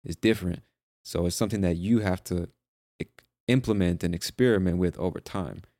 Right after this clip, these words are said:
I'm just giving you the starting point. But every night before you go to bed, just write down what is most important.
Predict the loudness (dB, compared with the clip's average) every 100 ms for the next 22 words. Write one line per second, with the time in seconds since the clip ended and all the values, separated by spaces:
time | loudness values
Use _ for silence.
0 | _ -6 -2 -2 0 0 2 2 0 -2
1 | -6 _ _ _ -8 -2 0 0 -4 -8
2 | -10 -14 _ _ _ _ -2 2 2 2
3 | 0 -2 2 4 4 4 4 4 4 2
4 | 0 0 0 0 0 -2 -4 -6 _ -4
5 | 0 2 0 -2 -4 -6 -2 -2 0 -4